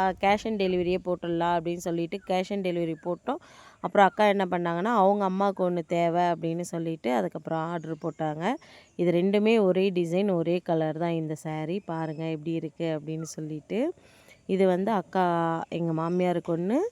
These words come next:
அவங்க அம்மாவுக்கு ஒண்ணு வந்து ஆர்டர் போட்டிருக்காங்க. நல்லா இருக்குங்களா? இந்த சாரியோடைய ரேட் வந்து முன்னூத்தி எழுவத்தி நாலு ரூபாயோ என்ன something இந்த சாரி.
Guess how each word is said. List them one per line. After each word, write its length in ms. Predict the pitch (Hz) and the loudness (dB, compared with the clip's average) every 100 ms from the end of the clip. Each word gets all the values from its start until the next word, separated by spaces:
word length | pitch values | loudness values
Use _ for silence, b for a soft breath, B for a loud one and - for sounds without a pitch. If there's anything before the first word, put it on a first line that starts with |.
| B B B - | B B B -6
அவங்க 320 | 170 170 170 | 0 2 2
அம்மாவுக்கு 400 | 165 170 180 - | 0 0 0 0
ஒண்ணு 180 | 165 160 | -2 0
வந்து 400 | 160 156 175 180 | -2 -2 -2 0
ஆர்டர் 360 | 165 165 151 156 | 0 -2 -4 -6
போட்டிருக்காங்க. 680 | 160 151 156 - 156 156 160 | -6 -6 -8 -8 -8 -6 -6
நல்லா 300 | 160 151 160 | -6 -4 -4
இருக்குங்களா? 420 | 156 160 156 160 | -6 -8 -6 -6
இந்த 140 | 156 - | -6 -4
சாரியோடைய 500 | 165 165 170 170 165 | -2 -2 -2 -2 -4
ரேட் 280 | 165 165 170 | -4 -6 -4
வந்து 280 | 160 170 254 381 B B B B - | -4 -2 -2 -4 B B B B -2
முன்னூத்தி 840 | 190 220 240 208 _ _ - 269 277 233 208 185 180 - - _ - - - | 2 4 2 0 _ _ -2 0 4 4 4 2 2 -2 -8 _ -20 -16 -2
எழுவத்தி 840 | 190 190 202 208 196 - - 208 | 2 4 4 4 2 -2 0 2
நாலு 280 | 190 180 185 | 2 2 2
ரூபாயோ 460 | 180 175 185 226 277 | 2 4 4 4 4
என்ன 180 | 220 180 - | 2 2 0
something 420 | 165 160 - 175 | -2 -2 0 0
இந்த 240 | 175 165 160 | 0 0 -2
சாரி. 460 | - 165 160 160 | -2 -4 -2 -2